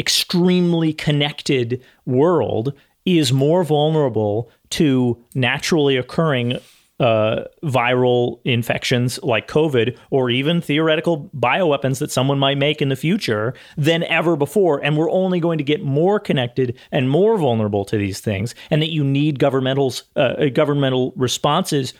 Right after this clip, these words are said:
to those, uh, viruses. The next plague will be worse than covid, says pretty much everyone else,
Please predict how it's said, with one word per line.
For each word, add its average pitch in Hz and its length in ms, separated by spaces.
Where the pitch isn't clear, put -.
to 226 260
those, 117 440
uh, 107 340
viruses. 110 600
The 131 100
next - 380
plague 139 520
will 156 160
be 139 160
worse 143 380
than 131 280
covid, 123 480
says 123 320
pretty 127 240
much 120 260
everyone 120 440
else, 120 360